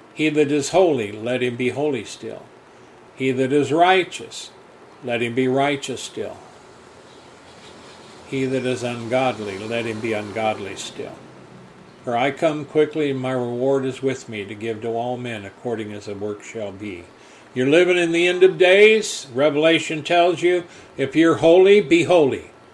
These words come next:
If you're righteous, be righteous. If you're wicked, go ahead and be wicked if that's what you want. Because, you know, and if you're go-, ungodly, if that's what you want, help yourself.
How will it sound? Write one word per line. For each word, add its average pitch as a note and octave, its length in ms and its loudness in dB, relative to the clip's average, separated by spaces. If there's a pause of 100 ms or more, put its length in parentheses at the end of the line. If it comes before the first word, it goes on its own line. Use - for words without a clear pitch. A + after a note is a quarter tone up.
(420)
If C3+ 180 -4
you're D#3 400 2 (260)
righteous, F#3 640 4
be E3 240 4
righteous. D3 680 0 (360)
If B2+ 180 -6
you're D#3+ 180 4
wicked, F#3 540 6
go G#3 160 6
ahead G3 260 4
and A#2 140 -10
be E3 160 4
wicked G3 380 4
if G#2+ 120 -6
that's - 280 -4
what B2 220 -4
you D#3 60 -4
want. F3+ 360 -8 (1040)
Because, C3+ 500 0
you E3 160 0
know, A2+ 200 -4 (100)
and C#3+ 320 -2
if C#3+ 160 0
you're D3 140 2
go-, D#3 320 4 (260)
ungodly, F3+ 800 0 (420)
if C#3 120 -16
that's C3 280 -4
what E3+ 220 -2
you F#3 80 0
want, G#3+ 300 -4 (720)
help D#3+ 260 -6
yourself. F3+ 420 -4